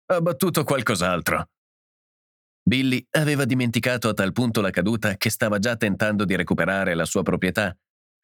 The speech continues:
Afferrò una zampetta dell'orsacchiotto che spuntava dall'abbraccio con cui lo circondava Ede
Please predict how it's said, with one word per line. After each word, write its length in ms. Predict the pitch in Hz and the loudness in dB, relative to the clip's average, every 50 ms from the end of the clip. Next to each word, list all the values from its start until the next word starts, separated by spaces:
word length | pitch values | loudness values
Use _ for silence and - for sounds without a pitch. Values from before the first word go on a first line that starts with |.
| _ _ | _ _
Afferrò 500 | - 170 165 - 170 156 147 165 165 165 | 0 0 2 2 0 2 2 2 0 0
una 200 | 151 131 123 110 | 0 0 0 2
zampetta 460 | 101 113 104 104 - 160 - - 139 | 0 0 0 0 -2 -2 0 0 0
dell'orsacchiotto 920 | 120 117 110 110 107 98 - 92 - - - 110 120 123 - - 101 90 | 0 2 2 0 0 0 -2 -2 -2 0 0 0 0 0 0 0 0 0
che 140 | 87 - 110 | 0 0 -2
spuntava 600 | 104 - - 113 104 101 95 - 117 123 113 110 98 | -2 0 -2 0 0 0 0 0 0 0 0 0 0
dall'abbraccio 640 | 85 90 87 85 85 92 107 117 117 - - 113 | 0 0 2 2 2 0 0 -2 -2 -2 -2 -2
con 200 | 107 - 117 110 | 0 0 0 0
cui 220 | 107 - 143 139 127 | 0 0 0 0 0
lo 120 | 120 113 | 0 0
circondava 640 | 101 - 104 101 - 92 95 107 120 117 101 95 104 | 0 -2 -2 0 0 0 0 2 0 0 0 0 0
Ede 320 | 123 143 143 131 113 | 0 0 0 0 -2